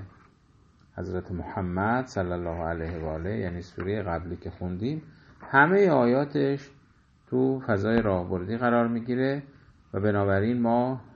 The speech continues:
گزیدهٔ آیات اینجا نداریم، همهٔ آیات آیات راهبردیه. اما تیمناً و تبرکن بعضی از فرازها رو من مجدداً یادآور می‌شم.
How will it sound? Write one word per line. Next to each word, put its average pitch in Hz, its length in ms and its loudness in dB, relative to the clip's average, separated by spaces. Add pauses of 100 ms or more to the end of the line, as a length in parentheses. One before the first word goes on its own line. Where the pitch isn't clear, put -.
(180)
گزیدهٔ 101 600 2
آیات 101 480 2
اینجا 127 280 2
نداریم، 90 720 0 (520)
همهٔ 123 280 2
آیات 110 480 4 (1040)
آیات 104 400 -2
راهبردیه. 87 1300 -4 (600)
اما 165 280 4
تیمناً 110 720 2
و 95 40 0
تبرکن 98 920 -2 (420)
بعضی 139 300 4
از 117 180 0
فرازها 101 540 0
رو 123 100 0
من 110 400 -2 (540)
مجدداً 95 720 0 (320)
یادآور 90 580 -2
می‌شم. 85 540 -8